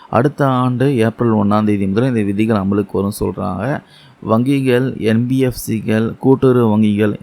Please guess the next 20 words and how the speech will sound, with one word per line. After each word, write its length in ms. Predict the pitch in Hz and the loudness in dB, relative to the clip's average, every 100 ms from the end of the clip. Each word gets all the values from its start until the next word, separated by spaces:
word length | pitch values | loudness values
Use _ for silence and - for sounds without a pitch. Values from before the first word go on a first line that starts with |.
| 120 | 0
என 140 | 123 113 | 0 0
அனைத்துக்கும் 540 | 101 120 170 - 143 131 | 0 0 0 -4 -2 -2
பார்த்தீங்கன்னா 420 | 107 101 98 131 143 110 | -4 -4 -2 -2 0 0
இந்த 200 | 113 110 104 | 0 0 2
கைட்லைன்ஸ் 500 | 107 117 120 127 117 - | 2 2 0 0 -2 -2
பொருந்தும் 420 | 107 104 101 110 107 | 2 2 2 -2 -4
சொல்லியிருக்காங்க. 480 | 98 92 - 92 87 - _ - 131 | -6 -6 -6 -8 -8 -8 _ -4 2
முதல்லலாம் 420 | 156 160 147 147 | 2 2 0 0
பார்த்தீங்கன்னா 440 | 135 123 117 135 120 | -2 0 0 0 0
தங்கத்துக்கு 460 | 123 143 135 135 123 | 2 0 0 -2 -2
மட்டுமே 340 | 107 110 113 127 104 | 0 -2 -2 -2 -2
பேங்க்லாம் 580 | 110 113 110 113 110 104 | -2 -2 -2 -2 0 0
வந்து 200 | 101 98 123 107 | -2 -4 -4 -4
கடன் 260 | 101 104 | -4 -6
கொடுத்தாங்க. 460 | 95 - 98 87 92 123 - - _ _ _ - | -8 -6 -6 -4 -4 -6 -8 -14 _ _ _ -6
இப்ப 140 | 131 127 | -4 -2
புதிய 220 | 127 151 147 | 0 2 2
ரூல்ஸ் 320 | 131 139 - | 2 0 -2
படி 160 | 107 117 143 | -2 -2 -2
தங்கத்தா 380 | 117 113 143 156 | -2 -2 -2 -2